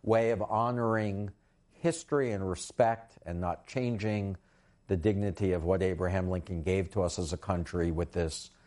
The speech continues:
with this commitment towards our veterans. Uh, but,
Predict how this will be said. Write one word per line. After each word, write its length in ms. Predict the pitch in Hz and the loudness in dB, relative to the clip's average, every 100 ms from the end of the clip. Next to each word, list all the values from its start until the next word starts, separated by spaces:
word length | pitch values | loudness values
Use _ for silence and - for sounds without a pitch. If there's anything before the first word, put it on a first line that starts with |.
| _ _ | _ _
with 120 | 90 - | -4 0
this 160 | 82 | -2
commitment 640 | - - 92 90 82 85 - | -2 0 2 2 0 -4 -4
towards 400 | 92 85 82 85 | 2 2 4 2
our 140 | 85 | 2
veterans. 680 | 85 82 - 78 80 80 - - - - _ _ | 2 0 -2 -4 -4 -10 -18 -20 -20 -20 _ _
Uh, 340 | - 85 82 - - - | 0 2 2 0 -2 2
but, 340 | 110 - | 4 2